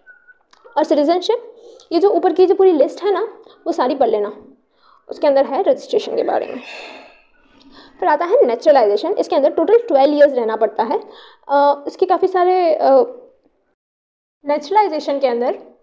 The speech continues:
कुछ बातें आपको ध्यान रखनी है कि आप किसी और country के citizen ना हो, और अगर आप किसी कंट्री के सिटीजन हो तो जब आप citizenship ले रहे हो India की by naturalization, आप उसे छोड़ दो इस country की citizenship को, क्योंकि India की policy है single citizenship की। दूसरा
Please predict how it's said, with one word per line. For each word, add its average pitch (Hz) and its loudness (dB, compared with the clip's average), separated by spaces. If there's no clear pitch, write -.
कुछ 320 -12
बातें 302 0
आपको 311 -2
ध्यान 269 -8
रखनी 262 -12
है 285 -14
कि - -20
आप 359 -6
किसी 370 -4
और 381 0
country 370 -4
के 277 -4
citizen 294 -8
ना 254 -4
हो, 262 -10
और 302 -4
अगर 320 -2
आप 359 -2
किसी 359 -8
कंट्री 359 -6
के 359 -4
सिटीजन 349 -8
हो 262 -4
तो 349 -6
जब 339 2
आप 349 0
citizenship 302 -8
ले 269 2
रहे 269 0
हो 247 -4
India 240 -2
की 285 -6
by 277 -2
naturalization, 262 -4
आप 294 -8
उसे 302 -12
छोड़ 262 -4
दो 254 -4
इस 269 -8
country 269 -10
की 277 -12
citizenship 269 -10
को, 294 -8
क्योंकि 294 -12
India 294 -6
की 359 -8
policy 277 -4
है 302 -8
single 269 -2
citizenship 240 -8
की। 254 -14
दूसरा 285 -4